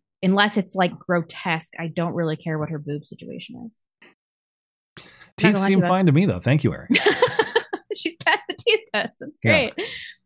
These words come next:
Speaker 1: I once broke into Robin D. Banks' house, hoping she would teach me a lesson, but she wasn't home. She was out having fanfic style adventures with Matt and Blonde, so I just <laughs> stole a pair of her panties.
Speaker 2: Wow.
Speaker 1: Oh.
Speaker 2: Thank you, Knuckle Hunky Buck.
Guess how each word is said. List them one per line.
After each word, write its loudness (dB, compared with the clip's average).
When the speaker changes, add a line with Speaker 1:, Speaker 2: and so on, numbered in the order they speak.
Speaker 1:
I 6
once 2
broke 4
into 2
Robin 2
D. 0
Banks' -2
house, -2
hoping 4
she 0
would 2
teach -2
me 2
a 2
lesson, 2
but 0
she -4
wasn't 2
home. 2
She -4
was 0
out 2
having 0
fanfic -2
style -2
adventures -2
with -16
Matt -2
and -6
Blonde, -2
so -2
I 2
just -2
<laughs> -8
stole 2
a -2
pair -4
of -6
her -16
panties. -10
Speaker 2:
Wow. 2
Speaker 1:
Oh. -6
Speaker 2:
Thank 4
you, 2
Knuckle 0
Hunky -8
Buck. -12